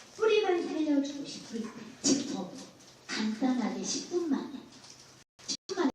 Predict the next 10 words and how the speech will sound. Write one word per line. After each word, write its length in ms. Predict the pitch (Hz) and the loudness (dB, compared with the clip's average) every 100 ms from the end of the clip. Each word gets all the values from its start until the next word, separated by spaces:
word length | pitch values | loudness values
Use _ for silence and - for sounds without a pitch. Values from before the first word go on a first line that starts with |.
| - | 0
돈 180 | 240 196 | -2 2
벌 200 | 220 226 | 4 4
수 120 | - | 0
있는 380 | 170 156 - - - - - | -6 -8 -12 -12 -14 -16 -8
가랑비 920 | - 220 233 233 294 339 381 330 - - - - - | -4 -2 0 2 6 6 4 0 -6 -12 -18 -8 0
옷 220 | 226 226 | 0 2
젖듯이, 580 | 269 254 - 170 - - - | 2 2 0 -6 -8 -10 -10
가랑비 480 | - 233 262 269 254 | 0 2 4 4 2
그 120 | - | 0
젖듯이 880 | 240 247 - 202 277 311 - - - | 2 2 0 -2 2 4 4 -2 -6